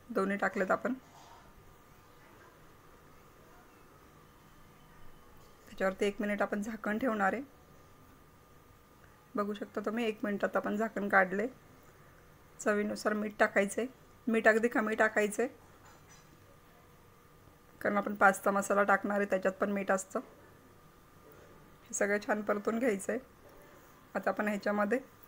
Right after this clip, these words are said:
टोमॅटो टाकणार आहे. एक टोमॅटो आपण उभा कापून घेतला आहे, ते पण परतून घ्यायचं व्यवस्थित सगळं.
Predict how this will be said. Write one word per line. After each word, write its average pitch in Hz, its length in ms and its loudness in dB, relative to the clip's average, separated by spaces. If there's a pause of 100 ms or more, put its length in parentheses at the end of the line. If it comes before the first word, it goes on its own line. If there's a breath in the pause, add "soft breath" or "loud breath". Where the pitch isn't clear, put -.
(140)
टोमॅटो 202 320 4
टाकणार 208 380 2
आहे. 214 80 0 (480)
एक 196 160 -2
टोमॅटो 202 300 4
आपण 208 180 0
उभा 202 180 -2
कापून 208 320 -2
घेतला 202 300 -2
आहे, 214 80 -2 (3750)
ते 277 60 -6
पण 240 160 0
परतून 208 400 2
घ्यायचं 214 300 0
व्यवस्थित 202 400 0
सगळं. 196 300 -2